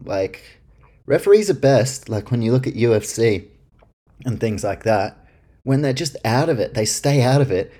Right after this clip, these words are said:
and only interject when it's necessary. N R L referees, fucking hell.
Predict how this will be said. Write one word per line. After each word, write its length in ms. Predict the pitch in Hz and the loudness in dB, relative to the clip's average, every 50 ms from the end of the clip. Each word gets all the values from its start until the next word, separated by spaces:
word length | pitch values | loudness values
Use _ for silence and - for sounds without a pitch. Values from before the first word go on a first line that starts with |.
| _ _ - | _ _ -4
and 140 | 123 127 120 | 0 0 0
only 400 | - 131 147 156 185 185 156 110 | 2 0 0 0 -2 -2 -4 -4
interject 720 | 131 156 147 - 117 - - 139 139 120 104 - - - - _ _ _ _ _ _ _ _ _ _ _ | -4 -4 -4 -6 -8 -2 0 2 2 2 0 -4 -8 -16 -20 _ _ _ _ _ _ _ _ _ _ _
when 280 | - 104 104 131 135 131 | -10 -2 2 4 4 4
it's 200 | 127 127 - - | 4 2 0 -2
necessary. 760 | 123 117 123 131 127 120 - - 98 90 82 - - - - - _ _ _ _ _ | 0 0 0 -2 -4 -6 -4 -2 -2 -2 -2 -4 -8 -12 -16 -20 _ _ _ _ _
N 160 | - 180 202 | -4 -2 -2
R 160 | 208 285 165 131 | 0 0 2 2
L 160 | 135 165 175 | 2 2 2
referees, 720 | 151 127 123 - - 104 104 104 107 110 113 - - - - - _ _ - - | 2 2 2 0 -2 0 0 2 2 0 -2 -6 -10 -16 -20 -20 _ _ -20 -14
fucking 400 | - - 185 170 147 - 156 131 | -8 -6 -6 -6 -4 -4 -2 0
hell. 360 | 120 123 139 147 127 82 69 | 0 2 2 0 0 -4 -6